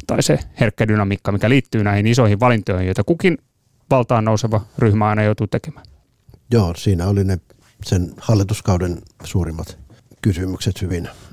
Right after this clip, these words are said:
Speaker 2: paketissa. Se työllisyyspaketti, yhteiskuntasopimus ja sitten kilpailukykysopimus, niin se kyllä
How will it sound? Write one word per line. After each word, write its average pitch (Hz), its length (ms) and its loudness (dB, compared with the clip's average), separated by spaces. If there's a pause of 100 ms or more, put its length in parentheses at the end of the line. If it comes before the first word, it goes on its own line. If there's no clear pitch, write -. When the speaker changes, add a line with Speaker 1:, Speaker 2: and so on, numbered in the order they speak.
(380)
Speaker 2:
paketissa. 82 640 -2 (960)
Se 123 180 0
työllisyyspaketti, 101 1400 -2
yhteiskuntasopimus 85 1000 -6
ja 87 80 -2
sitten 87 360 -6 (240)
kilpailukykysopimus, 85 1600 -6
niin 78 260 -8 (760)
se - 200 0
kyllä 98 240 4